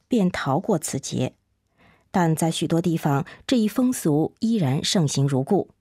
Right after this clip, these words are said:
姥姥长大成人时，像易县这样的小城中，小脚仍是美满婚姻的必要条件。不过，在外曾祖父雄心勃勃的嫁女计划中，仅有小脚还是不够的。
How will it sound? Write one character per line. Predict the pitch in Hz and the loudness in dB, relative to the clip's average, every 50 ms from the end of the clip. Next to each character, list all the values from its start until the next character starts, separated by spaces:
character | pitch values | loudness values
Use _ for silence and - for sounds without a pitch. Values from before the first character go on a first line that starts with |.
| _ _ _ _ _ _ _ _ _ - - - _ _ _ _ _ | _ _ _ _ _ _ _ _ _ -20 -20 -20 _ _ _ _ _
姥 | 208 175 156 147 | 0 2 2 4
姥 | 156 165 170 175 | 4 2 2 2
长 | - 165 147 | 2 0 0
大 | 151 165 156 | 2 0 0
成 | 151 - - 165 165 | 0 0 0 0 2
人 | 156 139 147 165 | 2 2 2 0
时， | - - - 147 143 143 - - - - - - | 0 -2 0 0 0 0 0 -4 -10 -20 -20 -12
像 | - - - 202 180 185 | -6 -2 0 0 0 0
易 | - 247 214 196 | 0 0 0 0
县 | - - 196 170 170 | 0 0 0 2 2
这 | - 180 | 2 2
样 | 160 139 | 2 2
的 | 135 139 | 0 0
小 | - - 131 123 | 0 0 -2 -2
城 | - - - 135 143 | -2 -2 0 0 0
中， | 143 - 165 156 - - - - - - _ | 2 2 2 2 0 -2 -8 -20 -20 -20 _
小 | - - - 190 247 277 | -6 -4 -2 0 0 -2
脚 | - - 175 147 139 - | -2 0 0 0 0 0
仍 | 165 165 196 247 | 0 0 0 0
是 | - - 220 | 0 -2 -2
美 | - 160 147 175 | 0 0 2 2
满 | 226 226 175 127 - - | 2 2 0 0 -2 -4
婚 | - - 170 165 | -4 -2 0 0
姻 | 165 165 170 170 160 | 2 2 2 0 0
的 | 151 135 | 0 -2
必 | - - 147 | -4 -2 -2
要 | 160 156 123 | -2 -2 -2
条 | - - - - 151 | -4 -4 -4 -4 -2
件。 | 143 - 156 - - _ _ _ _ _ _ _ _ _ _ _ _ _ _ _ _ - | 0 0 0 0 -2 _ _ _ _ _ _ _ _ _ _ _ _ _ _ _ _ -2
不 | 185 180 | -2 0
过， | - 208 190 170 - - | 2 2 2 2 2 0
在 | - - 185 170 165 - | 0 0 2 2 2 2
外 | 208 208 190 170 165 | 2 2 2 2 2
曾 | - - 220 226 | 0 0 -2 -2
祖 | 220 - 160 117 | 0 0 0 -2
父 | 139 - - 175 156 151 147 | -2 0 0 0 2 2 0
雄 | - - 151 147 | 0 0 0 0
心 | 165 - 190 185 185 | 2 2 2 2 2
勃 | - 123 123 | 2 -2 -2
勃 | 147 147 127 131 | 0 0 0 0
的 | - 135 127 | 0 0 -2
嫁 | - - 220 190 175 147 | 0 0 0 0 0 0
女 | 135 131 120 - | -2 -2 -4 -2
计 | - - 151 | -2 0 0
划 | 135 - 127 127 | 0 0 -2 -2
中， | - - 143 143 - - _ _ _ - _ - | 0 2 2 2 0 -4 _ _ _ -20 _ -4
仅 | - 220 254 | -2 0 2
有 | 277 202 147 | 2 0 0
小 | - - 170 170 233 | -2 -2 -2 -2 -2
脚 | - - 175 139 123 - - | -2 0 0 0 0 -2 -2
还 | - - 143 | -4 -4 -4
是 | - - 147 | -4 -4 -4
不 | - 139 | -2 -2
够 | 131 - 160 143 131 | 0 0 0 0 0
的。 | - - - | 0 -4 -4